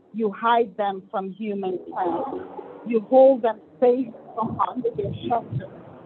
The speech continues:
I'm gonna try to get away from this noise. You hold them safe from your shelter,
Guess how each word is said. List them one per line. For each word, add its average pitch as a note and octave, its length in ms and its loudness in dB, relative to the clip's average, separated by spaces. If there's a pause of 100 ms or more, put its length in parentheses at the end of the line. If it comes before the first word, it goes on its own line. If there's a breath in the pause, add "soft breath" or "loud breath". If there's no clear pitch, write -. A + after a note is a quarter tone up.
(680)
I'm F#3 80 -6
gonna F3+ 160 -8
try A3 180 2
to G3+ 80 -2
get G3 220 -2
away F#3+ 240 -2
from G3 280 -10
this - 340 -20
noise. F#3+ 300 -20 (1400)
You B3 220 -2
hold C4+ 320 6
them B3 180 0 (140)
safe C4+ 260 6 (240)
from A#3+ 180 0
your A3 160 -2 (140)
shelter, A#3 400 0